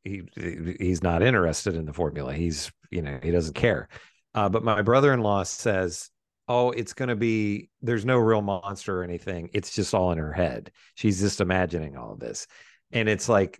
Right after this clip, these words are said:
because we've seen so many movies where they do that, that's the formula that you're expecting. But, you know, the first time you see a movie that does that, you're just like, "Oh my God, it's all, it's all in their head. None of this was real," you know?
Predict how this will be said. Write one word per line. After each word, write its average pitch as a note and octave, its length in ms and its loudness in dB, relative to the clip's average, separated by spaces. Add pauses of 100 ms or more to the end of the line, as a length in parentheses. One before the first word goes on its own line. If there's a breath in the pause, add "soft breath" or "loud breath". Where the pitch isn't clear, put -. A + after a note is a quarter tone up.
(140)
because B2+ 500 2
we've A#2 260 2
seen G#2+ 440 -2
so A2 180 0
many F#2+ 200 -2
movies G2 560 0
where G2 120 -2
they E2+ 160 -2
do B2 320 2
that, E2 380 -2 (720 loud breath)
that's G#2+ 280 2
the G#2+ 120 0
formula A2+ 600 4
that F2 180 -2
you're E2 160 -6
expecting. D2+ 720 -2 (260 soft breath)
But, A2 100 4
you G#2+ 80 2
know, F#2+ 140 2
the F2 100 0
first F3+ 400 2
time A2 320 0
you G2 120 2
see G2+ 240 2
a F#2 40 2
movie F2+ 320 2
that E2+ 200 -2
does F2 200 0
that, F2 140 -2
you're E2 100 -8
just F#2+ 140 -8
like, G2 140 -6
"Oh C#3 160 0
my A#2 220 -2
God, C#3 360 0
it's A#2+ 160 -2
all, C3 240 -2
it's - 200 -8
all C#3+ 180 2
in C3 100 0
their A2+ 120 0
head. C3+ 220 0
None C3 200 -2
of B2 80 -2
this B2+ 180 -4
was G#2+ 160 -6
real," B2 320 2
you A2 120 -4
know? F2+ 220 -6